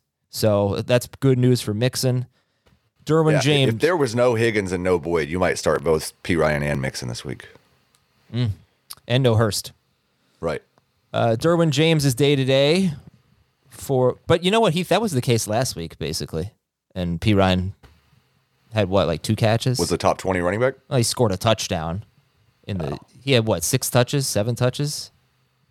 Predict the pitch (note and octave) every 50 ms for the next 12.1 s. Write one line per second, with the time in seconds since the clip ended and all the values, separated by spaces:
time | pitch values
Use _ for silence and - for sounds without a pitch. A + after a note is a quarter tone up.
0 | - _ _ _ _ _ _ _ _ _ _ _ _ _ _ _ _ _ _ _
1 | _ _ - - - A2 A2+ G#2+ A2+ B2+ C#3+ E3 F3 F3 E3 D#3 D#3 E3 D#3+ D3+
2 | - F3 E3 C3 - - C#3+ C3+ A2+ G#2+ F#2+ F2+ - G2 F2 D#2+ A#2 - - -
3 | - _ _ _ _ _ _ _ _ _ _ _ _ _ _ _ _ - - D3
4 | D3+ D3+ D3+ D3+ D3+ D3 D3 D3 C#3+ - G3+ F#3 - F3 F3 - - F3+ F3 -
5 | C#3+ B2 A2 - - C#3 C#3 C3+ - - C#3 - - C3+ B2 - - - C3+ C3
6 | A#2 A#2+ A#2 A2 - C#3 C3 B2+ A#2+ - - B2 A#2 A#2 A2 - A#2 - - -
7 | - - _ A#2 A2+ G#2+ - - - C3+ B2 - - B2 A#2+ A#2+ G#2+ A#2 A#2 A#2
8 | - A2+ A2 D#2 B2+ C3 B2+ - C3+ A#2+ A2+ G#2+ A2+ C3+ D3+ D#3 D3+ D3 D3 C#3
9 | C#3+ - - _ - - - C#3+ D3+ D#3 D#3 C3+ D#3 D#3 D#3 D3+ C#3 C#3+ C3+ -
10 | D3 C#3+ - C3+ B2 C3+ C3 C3 C3 B2+ B2+ A2 B2+ C3 C3 C3 - B2 B2 C3
11 | C#3 C3 B2 A#2 A2 G#2 G2+ A2+ A2+ - - A2 G#2 - - G2+ G2+ F2+ - -
12 | -